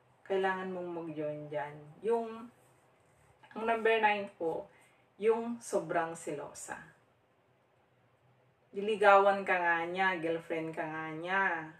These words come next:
And then, sobra kang selosa. It mean to say, wala kang tiwala sa kanya. So, paano ho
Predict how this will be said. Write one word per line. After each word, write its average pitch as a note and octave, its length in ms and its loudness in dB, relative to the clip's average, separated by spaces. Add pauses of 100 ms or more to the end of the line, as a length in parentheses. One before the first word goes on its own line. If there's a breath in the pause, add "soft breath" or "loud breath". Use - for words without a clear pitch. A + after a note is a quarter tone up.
(540)
And F3 160 -4
then, G3 320 2
sobra E3+ 400 -2
kang F3 160 -2
selosa. E3+ 800 -4
It F#3+ 160 -20
mean G3+ 160 -6
to A3 80 -4
say, F#3+ 240 -2
wala E3+ 300 2
kang F3 180 -12
tiwala E3 400 -8
sa - 160 -16
kanya. F#3 480 -6 (1300 soft breath)
So, A#3+ 160 -2
paano A#3 240 8
ho A#3 80 0